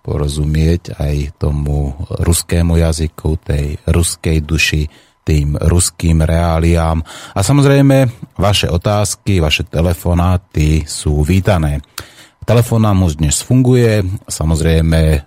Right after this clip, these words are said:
funguje nám aj náš notoricky známy e-mail, tak neváhajte a pýtajte sa. Takže dnešným hosťom je Jurij Šulgin.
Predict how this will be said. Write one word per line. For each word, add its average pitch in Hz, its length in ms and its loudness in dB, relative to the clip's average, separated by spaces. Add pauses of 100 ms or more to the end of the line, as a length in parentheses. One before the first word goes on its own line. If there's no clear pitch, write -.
(100)
funguje 82 420 2
nám 78 300 0
aj 78 160 2
náš 76 300 2 (100)
notoricky 78 720 0
známy 73 680 -2
e-mail, 110 600 2 (400)
tak - 400 -2
neváhajte 80 800 2
a - 180 -4
pýtajte 78 600 -2
sa. 131 320 0 (560)
Takže 78 320 0
dnešným 139 320 2
hosťom 113 560 0
je 85 520 0
Jurij 90 680 2
Šulgin. 76 560 -2